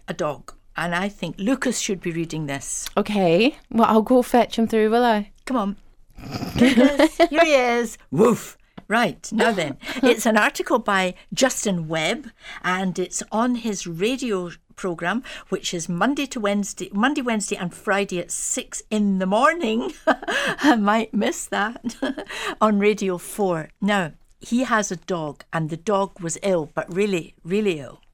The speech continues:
Speaker 1: Uh, and do you know what he did? He swallowed a sock, and the sock
Speaker 2: Oh, my
Speaker 1: disintegrated
Speaker 2: goodness.
Speaker 1: in his tummy.
Speaker 2: Oh.
Speaker 1: Oh, that's horrible. Now, so, of course, Justin took him to the vet, and, and the article says that while the vet was telling him this,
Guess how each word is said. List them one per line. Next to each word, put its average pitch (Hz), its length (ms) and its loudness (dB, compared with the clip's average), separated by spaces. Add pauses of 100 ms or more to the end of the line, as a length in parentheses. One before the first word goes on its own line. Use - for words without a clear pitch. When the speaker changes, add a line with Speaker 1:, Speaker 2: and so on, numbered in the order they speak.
(460)
Speaker 1:
Uh, 196 160 0
and 196 100 -2
do 190 60 -2
you 220 60 0
know 226 60 4
what 208 120 -2
he 190 60 -2
did? 233 300 -2
He 165 80 -6
swallowed 226 440 0
a 165 60 -4
sock, - 720 0 (240)
and 196 180 2
the 185 60 -2
sock 226 300 2
Speaker 2:
Oh, 233 60 0
my 294 60 -2
Speaker 1:
disintegrated 214 840 2
Speaker 2:
goodness. - 20 -2
Speaker 1:
in 180 140 -2
his 165 180 -6
tummy. 208 600 0
Speaker 2:
Oh. 180 580 -4
Speaker 1:
Oh, 254 480 -2
that's 196 280 -6
horrible. 190 760 -8 (380)
Now, 220 240 4 (220)
so, 214 420 -2
of - 160 -12
course, 214 220 0
Justin 247 400 -2
took 202 220 -6
him 185 100 -2
to - 120 -10
the 175 120 -8
vet, 175 260 -2
and, 185 160 -6
and 180 180 -2
the 175 140 -2
article 202 460 -4
says 160 300 -6
that - 160 -6 (340)
while 269 280 4
the 214 120 -6
vet 226 560 0
was 175 180 -6
telling 262 440 0
him 165 180 -2
this, 156 440 -4